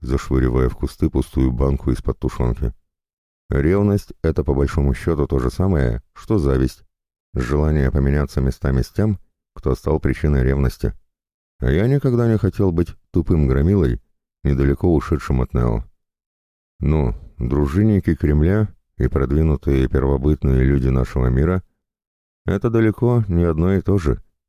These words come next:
глубокомысленно заметил Спир. Но насчет определения ревности ты, наверно, прав. В целом это собственнический инстинкт, направленный на то,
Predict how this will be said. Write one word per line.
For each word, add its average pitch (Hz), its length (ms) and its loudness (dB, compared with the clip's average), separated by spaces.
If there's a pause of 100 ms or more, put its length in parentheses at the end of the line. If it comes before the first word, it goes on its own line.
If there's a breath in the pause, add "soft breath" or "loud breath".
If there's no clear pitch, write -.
(120)
глубокомысленно 60 800 -2
заметил 58 420 -2
Спир. - 300 -4 (1000)
Но 123 140 2
насчет - 340 0
определения 95 640 2
ревности 101 600 0
ты, 80 160 0
наверно, 78 380 2
прав. 58 300 -4 (680)
В - 100 -18
целом 69 360 0
это 67 420 -2
собственнический 71 960 -2
инстинкт, - 520 -4 (380)
направленный 62 560 0
на 65 160 0
то, 92 220 0